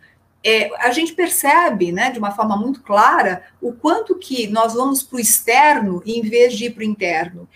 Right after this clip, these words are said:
em vez de parar e ficar consigo, não, eu tenho que comprar, eu tenho que comprar, eu tenho que ter coisa nova, porque, é, é,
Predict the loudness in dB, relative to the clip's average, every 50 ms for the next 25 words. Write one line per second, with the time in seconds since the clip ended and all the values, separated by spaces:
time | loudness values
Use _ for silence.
0 | _ _ -6 -4 -2 2 4 4 4 4 2 -2 0 2 2 4 4 6 6 6
1 | 6 6 6 6 4 4 2 0 -2 -6 -8 -10 -4 -2 -2 -2 -2 -4 -8 -8
2 | -8 -6 -4 -2 -2 -4 -4 -4 -4 -4 -4 -6 -6 -8 -10 -8 -8 -8 -8 -6
3 | -4 -4 -2 -2 -2 -4 -8 -8 -8 -10 -8 -6 -2 0 0 2 0 -2 -8 -8
4 | -8 -8 -4 -2 -2 -2 -2 -2 -2 0 2 4 6 6 6 4 4 2 -2 -4
5 | -4 -8 -20 -10 _ -8 -8 -6 -6 -2 -2 0 4 6 6 6 6 4 2 0
6 | -2 -4